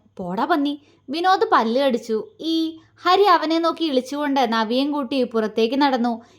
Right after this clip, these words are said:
ഈ നേരം അത്രയും മാളുവിനോടൊന്ന് സംസാരിക്കാൻ കൊതിച്ചിരിക്കുന്ന വിനോദിനെ കണ്ടുകൊണ്ടായിരുന്നു ഹരി നവിയും കൂട്ടി പുറത്തേക്ക് പോയത്, അവർക്ക് പ്രൈവസി കൊടുക്കാൻ. അവര് രണ്ടാളും പോയതും വിനോദ് മാളുവിന്റെ അടുത്തായി വന്നിരുന്നു.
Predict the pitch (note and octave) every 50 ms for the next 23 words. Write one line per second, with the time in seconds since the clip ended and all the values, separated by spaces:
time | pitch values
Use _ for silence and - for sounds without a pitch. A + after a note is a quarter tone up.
0 | _ - G3+ G#3 A3 A#3+ B3+ C4 B3 A#3+ B3+ C4+ C#4 D4 C4+ C#4 C#4+ C#4+ C#4+ C#4+
1 | D4 C#4 D4+ D#4 D#4+ E4 E4+ F4 F4+ F4+ F4+ F4+ F#4 F4 F4 F4 E4+ D#4+ C4+ A#3
2 | A#3+ - C#4 C4+ C4 C4+ C4+ D4 C#4+ C4+ C#4 C4 A#3 A3+ A3+ - C#4 C4+ C4+ C4+
3 | C#4+ C4 C#4+ C4+ A#3+ B3 A3+ A3+ A3 A3 A#3 B3 C#4 C4 D4 C4+ A#3+ G#3+ A3 A#3
4 | B3 C4 C4 C#4 C#4+ C#4 C4+ C4+ B3+ C4 C4+ C4 - - - - - - E4 E4
5 | E4+ F4 E4 E4 C#4+ C4+ A#3 B3+ C4 C#4 C#4+ C#4+ C4+ C4+ B3 - C4 A3+ A3 -
6 | A3 G3+ G#3 G3+ G#3+ G#3 G#3 G#3+ C4+ B3+ C4+ B3+ A#3+ A3 A3 A3 A3 A3 - -
7 | _ _ _ - G#3+ G#3+ G#3 G#3+ G#3+ G#3+ G#3+ B3+ B3+ A#3 A3+ A#3 A3+ G#3+ G#3 G#3
8 | G3 G3+ G3+ - C4+ C4+ B3+ A3+ A3 A3+ A3 A3 A3 - _ _ - - - -
9 | D4 D#4+ E4 F#4 G4 G4 F#4+ E4 C#4+ C#4 C#4+ C#4+ D4 D#4+ D#4+ D#4+ D4+ D4 C#4+ C#4+
10 | B3 D4 C#4 B3+ B3+ A#3 A3+ A#3 A#3 A#3+ A#3 B3+ A#3+ G#3+ A3 A3 G#3+ G#3 G#3 G#3
11 | A3 A3 C4 C4+ B3+ - A#3 B3+ B3+ B3 B3 A#3+ A3 G#3+ G#3 G3+ G#3 A3+ A#3+ A#3+
12 | A3 G#3+ G#3+ G3+ G#3+